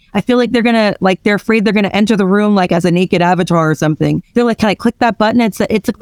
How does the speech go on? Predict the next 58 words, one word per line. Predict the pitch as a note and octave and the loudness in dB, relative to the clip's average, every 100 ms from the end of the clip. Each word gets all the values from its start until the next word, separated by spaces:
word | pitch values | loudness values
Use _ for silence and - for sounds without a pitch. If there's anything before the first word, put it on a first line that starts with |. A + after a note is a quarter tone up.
| - | -8
it's | B3+ | -4
a | F#3+ | -2
button. | D4 - G3 | -2 -2 -2
Click | C4 - | -2 -2
it. | G#3+ E3+ | -4 -2
Then | G#3+ G3+ | -2 0
you're | B3 | 0
not | D4 | 0
gonna | A#3+ | -2
break | G3+ A#3 D4 | 0 0 0
anything. | C#4+ B3 G#3+ | 0 0 0
They're | A3 | 0
like, | F#3+ - A3 | -4 -6 -4
"What's | B3+ | -2
gonna | - C4+ | 0 0
happen | A#3+ - C4+ | 2 0 0
when | A#3+ G3+ | 0 0
I | |
click | G3 - C#4+ B3 | -2 -2 0 0
it?" | G3 | 0
Like, | G3 F#3 _ _ | 0 -2 _ _
setting | C4 D4 D4 | 0 2 2
those | C4+ | 2
expectations | B3 A#3+ - B3 - A#3 B3 - A#3 G#3 - | 0 -4 -2 -4 0 0 2 0 0 0 0
for | G#3 | -4
people | - G#3+ A3 | 0 0 2
that | G#3+ | 2
aren't | G3 G3 F#3+ | 2 0 0
used | G#3 - | 0 2
to | |
navigating | G3 F3+ F#3 G3 G#3+ G3+ | 2 2 2 2 2 0
through | G3 F3+ | 0 -2
the | |
stuff | - F3+ F3+ | 0 -2 -2
is | |
so | - F3+ | -2 -2
important. | E3 - F#3+ A#3 B3+ - _ | -2 0 -2 2 0 0 _
But, | B3 B3 | -2 -2
it, | - - | -2 -2
you | C#4+ | 0
know, | C4+ A#3 | 0 0
I | B3 | -2
observed | A#3 G3+ D4+ - | -2 -2 -2 0
something | E4+ C#4+ A#3+ | -2 0 -2
so | - D4 | 0 -2
simple | E4 - C4+ A3+ | 0 -2 0 2
and | G#3 | 0
so | - A3+ | 0 0
basic, | G#3 A#3 - G3+ F#3 _ G3+ | 2 0 0 -2 -4 _ -2
um, | G3 F#3+ - | 0 0 -2
several | - A#3 A3+ G3+ | -4 0 0 0
shows | - B3 B3+ | 0 0 0
ago, | B3 G3 | 0 -2
'cause | - F#3+ | -2 0
we | A#3 | 0
have | A3+ | 2
a | G#3+ | 0
leaderboard. | G3 F#3+ F3+ F#3 F#3+ A#3+ | 2 0 0 0 2 0